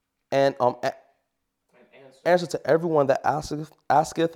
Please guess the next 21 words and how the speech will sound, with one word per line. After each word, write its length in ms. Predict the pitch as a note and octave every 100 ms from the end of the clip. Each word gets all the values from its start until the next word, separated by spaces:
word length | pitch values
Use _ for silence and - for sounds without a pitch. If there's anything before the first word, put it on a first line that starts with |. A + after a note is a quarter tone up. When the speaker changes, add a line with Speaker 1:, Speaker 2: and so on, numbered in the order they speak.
| -
Speaker 1:
them 380 | A#2+ C#3 C#3+ -
a 80 | A2+
reason 340 | A2+ B2+ C#3 C3+
of 80 |
the 80 | C3+
hope 320 | - A#2+ -
that 180 | A2 A2
is 200 | A2+ - _
in 240 | B2 C3 A#2+
them." 180 | - - _ _ _ _ _ -
Next 200 | - -
paragraph, 560 | C#3+ C3+ A#2+ F#2 - -
the 80 | B2
bold, 480 | C3 B2+ G#2+ - - _ _ _ _ _ _ _ _ _
says, 360 | - C#3+ C3 - -
"Behold, 420 | C3+ C3+ E3+ F#3 -
um, 240 | C3 B2+ - -
the, 440 | B2+ C3+ C3 B2+
um, 140 | B2 -
p-, 80 | - - _ _ _ _ _ _ _ _
Speaker 2:
Proclamation. 440 | D3+ - C#3+ C#3+